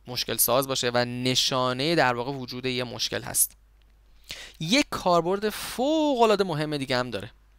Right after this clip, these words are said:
اجازه بدید من این رندر کنسل بکنم. کاربرد مهم دیگه که داره اینی که شما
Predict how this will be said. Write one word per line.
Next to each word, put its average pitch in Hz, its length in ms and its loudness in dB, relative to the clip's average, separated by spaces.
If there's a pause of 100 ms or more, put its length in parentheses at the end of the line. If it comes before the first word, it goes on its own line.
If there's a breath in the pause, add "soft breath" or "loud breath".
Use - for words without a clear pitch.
(760)
اجازه 123 180 -12
بدید 120 200 -12
من - 60 -10
این 110 200 -14 (240)
رندر 107 240 -10
کنسل 117 380 -2
بکنم. 156 380 -8 (2750 loud breath)
کاربرد 294 480 4
مهم 254 520 2
دیگه 214 240 -2
که 226 120 -2
داره 202 220 2
اینی 202 240 -4
که 233 80 -2
شما 170 520 0